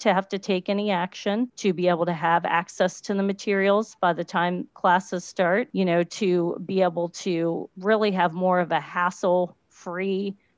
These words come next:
relationship with the bookstore where we're not asking them to come back at the end of the semester and drop those rental books off. So, you know, the compelling points of the first day access, the price being reasonable,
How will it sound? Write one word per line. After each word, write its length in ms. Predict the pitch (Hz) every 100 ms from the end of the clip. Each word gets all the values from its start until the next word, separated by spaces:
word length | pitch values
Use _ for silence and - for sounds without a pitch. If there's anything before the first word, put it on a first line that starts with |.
| _ -
relationship 1000 | 175 185 175 202 - 254 254 - 294 294 -
with 320 | 190 202 196 -
the 100 | 185
bookstore 720 | 170 180 - - 208 226 302 _
where 160 | 190 190
we're 140 | 175
not 240 | 170 156
asking 420 | 175 180 - 185 180
them 180 | 175
to 60 | 170
come 240 | - 180
back 300 | 160 151 175
at 100 | 180
the 140 | 165 170
end 180 | 170 175
of 80 |
the 100 | 170
semester 680 | 175 - 185 175 - - 180
and 180 | 165 175
drop 300 | 170 156 -
those 260 | 180 170 -
rental 540 | 170 170 185 170 170
books 380 | 160 175 - -
off. 340 | 165 165 180 -
So, 520 | - - 247 233 220 -
you 160 | 226
know, 120 | 220
the 120 | 208 202
compelling 560 | 233 208 247 233 240
points 500 | - 196 185 190 -
of 160 | 170 156
the 200 | 175 170
first 380 | - 185 180 -
day 220 | 190 180
access, 760 | 156 160 - - 165 165 165
the 280 | - 160 151 -
price 420 | - 175 180 -
being 340 | - 180 175 156
reasonable, 720 | 175 170 - 170 175 170 170